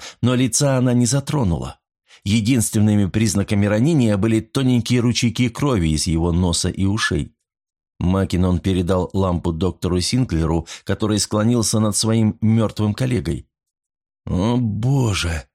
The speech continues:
доктор Сингх!» Он несколько секунд осматривал тело, а потом выпрямился. «И надо же такому случиться с чудесным врачом,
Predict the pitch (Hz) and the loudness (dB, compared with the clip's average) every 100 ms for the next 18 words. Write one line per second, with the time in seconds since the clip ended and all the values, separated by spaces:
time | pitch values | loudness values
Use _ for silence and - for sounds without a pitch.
0 | _ _ _ 80 90 - - 92 - - | _ _ _ -6 -4 -4 -4 -4 -2 0
1 | 123 98 87 - - _ _ _ _ - | 2 2 -2 -10 -20 _ _ _ _ -2
2 | 92 101 - 90 95 107 - 123 101 98 | 0 0 0 -2 0 -2 0 0 0 0
3 | 110 104 107 110 110 131 165 131 107 - | 0 0 0 0 0 0 0 0 -2 -6
4 | - 123 120 131 151 139 160 110 92 82 | -8 -4 -4 -2 0 2 0 0 0 0
5 | - 98 82 - _ _ _ _ _ _ | 0 0 -2 -6 _ _ _ _ _ _
6 | - 85 76 95 95 90 113 110 - 110 | -6 -4 0 -2 0 -2 -2 -2 -2 0
7 | 107 110 110 - 135 - 120 107 - 127 | 0 0 -2 0 -2 0 0 -2 -2 -2
8 | 113 131 - 117 117 135 - 170 113 | 0 0 2 2 2 0 0 0 0